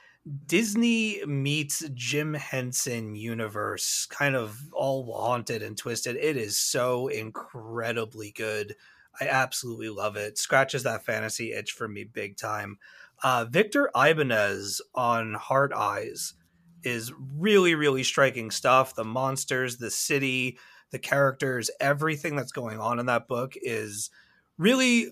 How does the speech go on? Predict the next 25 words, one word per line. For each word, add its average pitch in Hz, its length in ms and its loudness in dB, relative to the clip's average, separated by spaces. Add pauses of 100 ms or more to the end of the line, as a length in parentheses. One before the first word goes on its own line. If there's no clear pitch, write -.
(120)
kind 208 240 6
of 185 260 2
quite 208 320 6
strange 208 540 0
and 170 160 0
peculiar, 214 480 4
but, 185 220 4
like, 160 340 4 (500)
the 165 280 2
art 185 400 8
really 160 440 0
drew 156 260 0
me 143 200 0
in 139 280 0
and 131 160 0
is 127 120 -4
keeping 143 360 -2
me 139 300 0
there 131 340 0
for 135 120 -8
the 117 100 -8
story, 135 560 0
and 113 240 0
I 117 160 0
just 110 160 -6